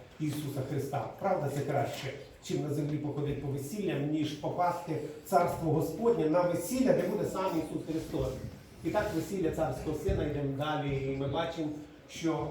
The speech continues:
батько приготувався. Це було багато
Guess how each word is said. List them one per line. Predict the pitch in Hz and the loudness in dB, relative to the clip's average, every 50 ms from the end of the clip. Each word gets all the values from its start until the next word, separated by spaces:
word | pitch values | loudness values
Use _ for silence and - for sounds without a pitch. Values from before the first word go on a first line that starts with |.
| - - | -4 -2
батько | - 196 214 220 202 - - 180 | 2 4 4 4 4 2 0 -2
приготувався. | - 185 185 185 190 202 208 190 185 170 143 - - - - - - - - - - - - - - - - - | -2 0 2 2 2 2 0 0 0 0 2 2 2 0 0 -2 -6 -8 -8 -10 -10 -10 -10 -10 -10 -10 -6 0
Це | - 202 | 2 4
було | 190 196 185 185 180 170 165 156 139 - - - - - - - - 127 127 | 4 6 6 4 4 4 4 2 0 0 -2 -4 -8 -12 -14 -10 -4 0 4
багато | - 196 190 - 156 180 180 170 - - 135 135 127 127 - | 4 6 6 4 4 4 4 4 2 2 0 -2 -2 -2 -2